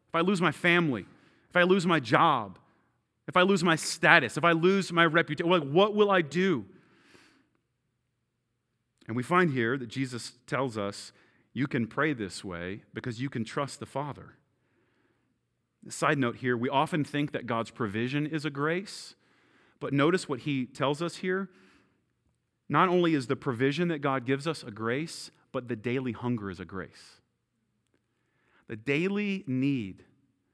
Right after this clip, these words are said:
is actually a grace that keeps you and I from wandering into things that will never satisfy us. Your current hunger,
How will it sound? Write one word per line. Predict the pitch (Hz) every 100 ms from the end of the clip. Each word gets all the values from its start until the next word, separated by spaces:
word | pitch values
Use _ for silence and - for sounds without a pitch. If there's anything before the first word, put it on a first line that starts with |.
| _ _ -
is | 127
actually | 113 151 - 139
a | 117
grace | 110 117 92 - - - _ _ _ -
that | 120 -
keeps | - 190 - -
you | 151 147
and | 139
I | 135 123
from | - 117
wandering | 117 127 139 135 131
into | 117
things | - 120 113 107
that | 117
will | 110
never | 107 107
satisfy | 98 - 95 90 - 87 87 -
us. | - - _ _ _ _ _ _ _ _ _
Your | - 120 143 185
current | 185 - 180 170 165
hunger, | - 139 147 170 180